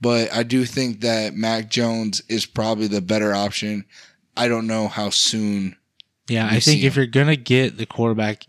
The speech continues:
Speaker 2: if, if you're gonna get Mac Jones in, it's gonna be that week five to nine range. I think that that's the softest part of their schedule. They do have two tough matchups in there, but they also have,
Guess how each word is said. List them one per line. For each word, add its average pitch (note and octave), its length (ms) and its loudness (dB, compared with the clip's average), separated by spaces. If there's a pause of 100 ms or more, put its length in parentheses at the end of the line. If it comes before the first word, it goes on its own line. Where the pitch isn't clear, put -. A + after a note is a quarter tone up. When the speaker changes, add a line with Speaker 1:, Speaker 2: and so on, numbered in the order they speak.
(140)
Speaker 2:
if, G#2+ 120 -4
if A#2+ 100 0
you're A#2 140 0
gonna D#3 180 4
get C#3 160 2
Mac B2 220 2
Jones A#2 300 2
in, G#2 220 4
it's F#2+ 160 -2
gonna B2 220 2
be A2 440 2
that G2+ 200 0
week A2 280 -2
five A#2+ 640 -4 (1120)
to B2+ 100 2
nine G#2 540 0
range. F#2 560 -4
I A2+ 80 -2
think A2+ 160 0
that G#2+ 120 0
that's A2+ 220 2
the A2+ 80 0
softest A#2+ 640 0
part B2+ 220 2
of A#2+ 60 -2
their B2+ 100 2
schedule. A2 380 0
They G#2+ 100 4
do A#2+ 140 2
have C3 140 2
two C#3+ 300 0
tough C3+ 320 0
matchups B2 480 0
in B2 100 0
there, C3+ 300 -2 (800)
but A2 100 0
they A#2 100 4
also C3 320 4
have, A2+ 540 -2